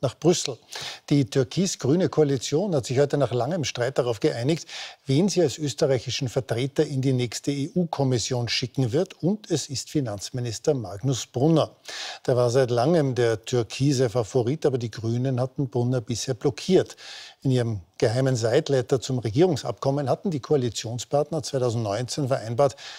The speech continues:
dass die Ö V P den neuen Kommissar nominieren darf. Aber die Grünen wollten davon zuletzt nichts mehr wissen. Dass sie den Ö-V-P-Kandidaten nun doch akzeptieren, wird nach jeder politischen Logik nicht ohne Gegenleistung passieren. Patrick Ruska und Vanessa Gruber berichten.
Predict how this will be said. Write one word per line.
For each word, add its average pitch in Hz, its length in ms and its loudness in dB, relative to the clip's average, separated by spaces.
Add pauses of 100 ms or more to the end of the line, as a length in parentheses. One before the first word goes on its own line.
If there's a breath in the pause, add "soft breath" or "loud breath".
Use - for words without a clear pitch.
(140 loud breath)
dass 117 120 -4
die 147 80 0
Ö 147 180 4
V 147 220 4
P 139 280 4
den 135 280 2
neuen 117 260 0
Kommissar 127 540 0
nominieren 123 500 0
darf. 123 380 2 (340 loud breath)
Aber 135 160 2
die 135 120 2
Grünen 131 420 4
wollten 131 260 0
davon 139 260 -2
zuletzt - 460 -2
nichts - 240 -6
mehr 147 220 2
wissen. 127 480 -2
Dass - 260 -6
sie 113 220 -2
den 117 180 -6
Ö-V-P-Kandidaten 123 920 -2
nun 113 140 -2
doch - 220 0
akzeptieren, 131 720 -2
wird 160 280 0
nach 143 360 -8
jeder 117 240 -2
politischen 117 640 -2
Logik 135 460 0 (600 loud breath)
nicht - 280 -2
ohne 135 320 0
Gegenleistung 117 680 0
passieren. 107 460 -6 (120)
Patrick - 340 -8
Ruska 135 280 -2
und 147 240 -4
Vanessa 143 400 -2
Gruber 123 260 0
berichten. - 400 -8